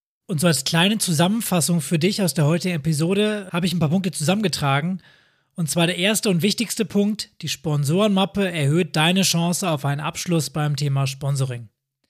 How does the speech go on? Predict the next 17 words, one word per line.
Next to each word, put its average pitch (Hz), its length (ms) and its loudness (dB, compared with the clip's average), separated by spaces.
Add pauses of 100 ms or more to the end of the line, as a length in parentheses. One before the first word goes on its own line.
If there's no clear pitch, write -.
(640)
Im 160 140 -2
Vorfeld 202 520 0
musst 180 300 0
du 185 80 -4
allerdings 165 400 0
Recherchearbeit 180 840 -2
betreiben 190 640 -4
und 151 180 -6
deine 143 200 0
Zahlen, 170 560 2
Daten 160 360 0
und 143 140 -2
Fakten 196 540 -4
sowie 151 180 -6
dein 147 240 0
Leistungsangebot 156 1120 0
zusammensuchen. 139 1120 -2